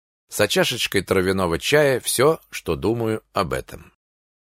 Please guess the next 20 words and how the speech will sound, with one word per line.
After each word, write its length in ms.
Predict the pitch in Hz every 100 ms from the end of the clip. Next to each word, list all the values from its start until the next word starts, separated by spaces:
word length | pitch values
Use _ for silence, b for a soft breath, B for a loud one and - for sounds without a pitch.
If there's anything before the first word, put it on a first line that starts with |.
| _ _ _
Не 160 | 107 117
нужно 360 | 120 147 135
меня 320 | 139 135 127 120
уговаривать 800 | 104 101 95 117 104 82 78 -
ходить 440 | 80 73 101 -
в 120 | 73
ваш 280 | 80 95 -
приход. 580 | 78 85 - 67 - - _ _ _ _
Смысла 480 | - 101 156 - 90
я 180 | 80 80
в 40 |
этом 340 | 80 78 73
не 100 | 101
вижу. 460 | 117 85 73 73 65 _ _ _ -
Не 160 | 107 147
будет 360 | 151 85 73
этого. 440 | 69 - 62 64 _ b b b b b
Для 160 | - 95
меня 280 | 107 147 156
священники 1120 | - 92 85 - 117 143 98 82 - 76 73